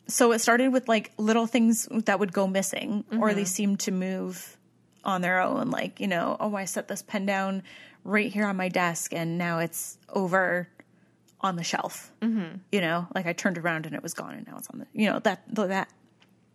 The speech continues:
Speaker 1: those kind of things. Not long after that, though, I couldn't find ex-, an exact time frame. I couldn't find an exact time frame for any of this,
Speaker 2: Mm-hmm.
Speaker 1: but it is over the course of about ten years.
Speaker 2: Okay.
Speaker 1: Um,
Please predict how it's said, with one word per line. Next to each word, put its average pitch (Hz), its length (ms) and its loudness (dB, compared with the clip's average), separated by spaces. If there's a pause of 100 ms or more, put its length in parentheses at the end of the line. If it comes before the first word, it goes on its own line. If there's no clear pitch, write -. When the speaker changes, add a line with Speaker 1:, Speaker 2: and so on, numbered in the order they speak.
(920)
Speaker 1:
those 220 240 6
kind 165 160 2
of 165 60 -8
things. - 380 -4 (600)
Not 220 560 6
long 226 640 4
after 185 360 2
that, 160 200 0
though, - 400 0
I 196 100 0
couldn't 233 440 2
find 214 160 4
ex-, 180 320 -2
an 202 100 2
exact 170 460 0
time - 240 0
frame. - 180 0
I - 20 4
couldn't 359 200 2
find 269 120 6
an 226 80 4
exact 180 340 2
time 180 140 2
frame 175 200 0
for - 140 -4
any 180 260 -2
of 196 100 -2
this, 247 380 0 (240)
Speaker 2:
Mm-hmm. 233 180 -2
Speaker 1:
but 233 120 8
it 233 120 6
is 233 160 4
over 262 180 4
the 226 100 2
course 185 340 2
of 175 60 0
about 160 260 0
ten - 180 -2
years. - 580 -6
Speaker 2:
Okay. 196 280 -10 (400)
Speaker 1:
Um, 175 560 4